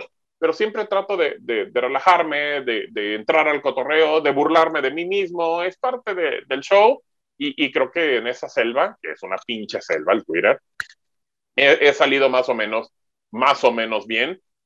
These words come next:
y, y súper agradecido con la gente que, que me sigue, que le gusta mi trabajo, que, que me pide para televisión, que me pide para otros, este, lugares, que me pide que, que haga mi trabajo que más constante y que,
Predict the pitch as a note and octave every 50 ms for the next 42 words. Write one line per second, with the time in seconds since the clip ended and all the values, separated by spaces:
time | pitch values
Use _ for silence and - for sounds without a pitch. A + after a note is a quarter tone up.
0 | _ _ A#2+ A#2 A#2 A#2 - A#2 A#2 A2+ A2 A2+ A2 G#2 - - F#3+ F#3+ G3 G3+
1 | F3 D3+ C3+ B2+ A#2 A2 G#2+ G2+ - B2 B2 B2+ B2+ B2 G#2 F#2+ - - G#2+ G#2+
2 | G#2 - B2 - - F#2 - - - F#2+ F#2 - - - B2 A#2 A#2+ A#2+ A2+ -
3 | G2 F#2 F#2 F#2+ G#2+ G#2+ G#2 - G#2+ G#2 F#2+ E2 - D#2+ D#2+ F#2 F#2 - - A2
4 | G2 - - F#2+ E2+ - - _ _ _ _ _ _ _ _ _ _ - G#2+ G#2+
5 | G#2+ G2+ - - B2 B2 B2 A#2+ - - G#2 G2 F#2+ F#2 F#2+ F#2 F#2 F2+ F2+ -
6 | G#2 G#2 G#2+ G#2 G#2 G2+ F#2+ - - G2+ G#2 G#2+ - G2 F#2 F2+ F2+ F#2+ - -
7 | - G2 - - - - - _ E2+ E2+ E2 - - E2 F2 G2 G2+ A2+ A#2 A2
8 | G#2+ - - - - - G2 F#2+ F2+ - G#2+ G2 G2+ G2 - F#2 F2 - _ _
9 | _ _ _ _ - G#2 G2+ G#2 G#2+ A2 A2 G#2 - - F#2+ F#2 G2 G2 - G2+
10 | - - F2+ F2 F2 E2+ G2 G#2+ G#2+ - - G2+ F#2 - _ - G#2+ G#2+ A2 A2+
11 | A2+ G#2+ G2+ A2 G#2 G#2 - - G2 -